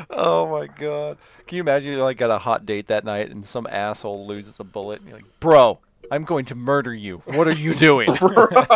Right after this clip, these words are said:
Speaker 2: you don't understand. Like, there, there was a, we, so we work on a Panama schedule. Are you familiar with that, Colin? What a Panama schedule is?
Speaker 1: Negative, sir.
Speaker 2: Okay, so Panama schedule while you're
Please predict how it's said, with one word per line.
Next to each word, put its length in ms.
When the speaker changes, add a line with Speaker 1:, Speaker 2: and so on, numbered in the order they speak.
Speaker 2:
you 160
don't 200
understand. 800
Like, 180
there, 160
there 120
was 200
a, 300
we, 260
so 140
we 100
work 220
on 100
a 20
Panama 380
schedule. 300
Are 20
you 100
familiar 380
with 100
that, 160
Colin? 300
What 140
a 20
Panama 300
schedule 380
is? 340
Speaker 1:
Negative, 580
sir. 260
Speaker 2:
Okay, 480
so 560
Panama 380
schedule 600
while 200
you're 240